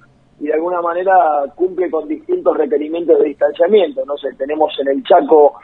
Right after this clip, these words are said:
algodón a treinta y ocho centímetros a setenta y seis, eh, tenemos maíces a cuarenta y dos, tenemos maíces a treinta y ocho. Eh, yo creo que me parece que el fabricante es el que tiene que trabajar y en eso también nosotros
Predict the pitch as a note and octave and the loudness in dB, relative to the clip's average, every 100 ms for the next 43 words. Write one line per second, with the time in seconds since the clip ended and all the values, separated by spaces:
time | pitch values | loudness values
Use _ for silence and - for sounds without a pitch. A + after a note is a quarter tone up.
0 | - - _ - C#3+ D3+ E3 F3 E3 D#3 | -20 -20 _ 2 4 6 6 4 2 0
1 | D3+ D3+ E3+ E3 D#3+ C#3 C#3+ F3 E3+ D#3+ | 0 2 2 -2 -4 -6 -2 0 0 -2
2 | D3 C#3+ C#3+ C#3 C#3+ C#3+ C#3 - E3+ E3+ | 0 0 -2 -6 -6 -6 -4 2 4 4
3 | E3 - _ _ _ _ _ - C#3 C#3+ | 2 -6 _ _ _ _ _ -8 -6 0
4 | C#3+ C#3+ D#3+ F#3 E3 D#3+ E3 E3+ D#3 D3 | 0 2 2 2 2 2 2 2 2 4
5 | D3+ D#3 E3 G3 G#3 F#3+ - F#3+ F3+ E3+ | 2 2 4 6 6 2 0 -2 -2 -2
6 | F3 E3+ D3+ D3 D3 D3+ F3+ F#3+ F3+ - | 0 2 2 0 -4 -2 0 0 -2 -4
7 | D#3 D3+ D3+ _ _ _ - D3 D3 C#3+ | -4 -4 -10 _ _ _ -6 -4 -2 -2
8 | D3 D3 D3+ C3+ F#3 G#3+ E3+ E3+ D#3+ D3+ | -2 -2 -2 0 4 4 4 4 4 0
9 | - - D#3 G3 G3 F#3 E3 - - E3 | -12 -12 -6 -2 -2 0 2 2 2 2
10 | E3 G3 G#3 F3+ D#3 C#3+ D3+ F3 F3 D#3 | 2 2 2 2 2 0 -2 -2 -2 -2
11 | D3 D3+ D3 - G3 F3 D#3 D#3+ F3 D3 | 0 2 2 2 2 2 0 -2 -2 -2
12 | C#3+ D#3+ D#3+ D3+ F3+ D3+ E3+ | -2 -4 -6 -4 -2 0 0